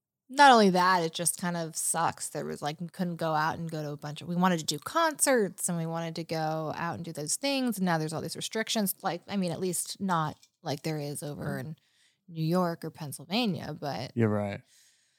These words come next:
Speaker 2: Oh, it would have
Speaker 1: still.
Speaker 2: been terrible moving to Pennsylvania. Th-, th-, if we moved at the same time that we moved to Nashville, when our lease was up in West Palm, if we moved to
Speaker 1: Oh my
Speaker 2: Pennsylvania,
Speaker 1: God. They
Speaker 2: no
Speaker 1: just
Speaker 2: restaurants, nothing. You
Speaker 1: they
Speaker 2: just gotta
Speaker 1: just opened back up
Speaker 2: I know.
Speaker 1: restaurants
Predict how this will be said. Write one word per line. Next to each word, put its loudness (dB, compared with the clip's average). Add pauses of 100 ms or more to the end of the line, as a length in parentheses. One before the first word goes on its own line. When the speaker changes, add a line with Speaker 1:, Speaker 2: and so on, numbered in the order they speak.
(720)
Speaker 2:
Oh, 10
it 12
would 10
have 6
Speaker 1:
still. 6
Speaker 2:
been 4
terrible 2
moving 0
to -4
Pennsylvania. -2
Th-, -4
th-, -2
if -6
we 6
moved 4
at 0
the 4
same 2
time 2
that 2
we 0
moved 0
to -4
Nashville, -2
when 2
our 4
lease -2
was -4
up 2
in -2
West -4
Palm, 2
if -4
we -2
moved -2
to 2
Speaker 1:
Oh 4
my 4
Speaker 2:
Pennsylvania, -2
Speaker 1:
God. 2
They 6
Speaker 2:
no 8
Speaker 1:
just 8
Speaker 2:
restaurants, 2
nothing. -2
You -6
Speaker 1:
they 6
Speaker 2:
just 0
gotta 2
Speaker 1:
just 4
opened -2
back -6
up -6 (100)
Speaker 2:
I 4
know. 10
Speaker 1:
restaurants 0